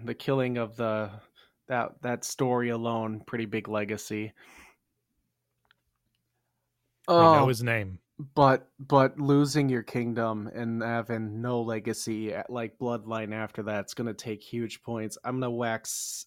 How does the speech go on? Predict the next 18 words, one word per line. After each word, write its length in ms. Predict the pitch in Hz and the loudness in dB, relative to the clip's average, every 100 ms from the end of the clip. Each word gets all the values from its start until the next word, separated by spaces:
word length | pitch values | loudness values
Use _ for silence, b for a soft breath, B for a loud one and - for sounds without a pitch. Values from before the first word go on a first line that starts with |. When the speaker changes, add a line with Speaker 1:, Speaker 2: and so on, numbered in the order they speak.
| _ | _
Speaker 1:
five 640 | - - 135 123 123 - | -20 -4 2 2 2 -4
points 380 | 123 117 107 120 | -6 -4 -4 -4
off 220 | 110 - | -4 -4
of 80 | 107 | -8
that, 300 | 107 104 - | -6 -6 -8
so 680 | - 120 113 110 107 107 107 | -4 -2 0 0 -2 -4 -4
we'll 140 | 117 | -6
do 160 | 117 110 | -6 -8
two 280 | - 113 107 | -8 -8 -8
points. 640 | - 104 101 101 - - _ b b b b b b b _ _ _ _ _ _ _ _ _ - - _ _ _ _ _ _ _ _ _ - | -8 -8 -8 -6 -8 -8 _ b b b b b b b _ _ _ _ _ _ _ _ _ -20 -20 _ _ _ _ _ _ _ _ _ 2
Speaker 2:
All 80 | 147 | 6
right, 160 | 147 - _ _ | 6 2 _ _
five 280 | - 147 147 | 2 2 2
and 100 | 139 | -2
a 40 | - | -2
two 180 | 170 156 | -4 -4
for 140 | 147 | -8
seven. 560 | - 170 139 110 98 | -2 2 2 0 -8